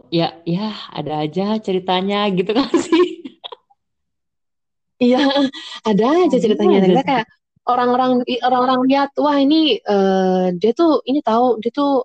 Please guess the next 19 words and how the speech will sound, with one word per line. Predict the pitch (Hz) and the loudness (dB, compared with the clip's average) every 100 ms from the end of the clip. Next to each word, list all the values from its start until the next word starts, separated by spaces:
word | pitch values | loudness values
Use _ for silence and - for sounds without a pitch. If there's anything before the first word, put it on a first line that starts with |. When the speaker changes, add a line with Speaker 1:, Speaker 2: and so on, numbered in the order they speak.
| 208 | -2
Speaker 2:
eh, | 214 214 208 208 | -2 0 -2 -2
punya | - 220 233 | -2 0 0
ini, | 269 | -2
punya | 247 214 | -2 -2
itu, | - - | -2 -2
punya | 226 | 0
ini, | 240 254 | 0 -2
punya | 233 214 | 0 0
itu | - 247 214 | 0 -2 -2
gitu. | 196 202 | -2 -4
Tapi | 269 277 - _ _ _ _ | -4 -8 -10 _ _ _ _
kan | 320 311 | 0 0
kita | 339 | 2
nggak | 226 190 | 0 0
tahu | 254 240 214 | 2 2 2
kan | 202 214 214 | 0 0 2
di | 202 | 2
balik | 185 190 220 | 2 0 -2
itu | - | -2